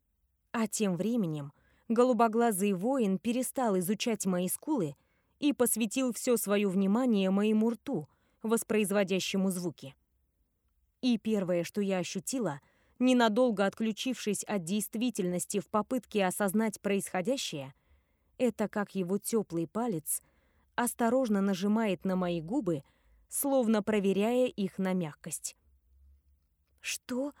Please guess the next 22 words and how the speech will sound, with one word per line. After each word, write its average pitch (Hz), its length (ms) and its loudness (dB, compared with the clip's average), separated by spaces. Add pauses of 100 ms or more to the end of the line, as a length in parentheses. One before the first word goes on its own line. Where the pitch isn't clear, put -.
(480)
Я 208 220 6
изумлённо 220 560 4
посмотрела 208 560 0
на 202 160 2
затворника. 170 680 -4 (760)
«Что?» — 147 560 -8 (560)
повторил 220 640 2
он, 247 300 2 (300)
сосредоточенно 226 960 2
глядя 202 360 2
на 185 100 2
мой 185 240 2
рот 233 300 -2 (440)
и 143 120 2
проводя 214 540 4
пальцем 247 600 0
по - 120 -2
его 202 320 2
линии. 147 460 -4 (1300)
Я 220 280 -2
плохой 220 500 -2
человек. 156 580 -8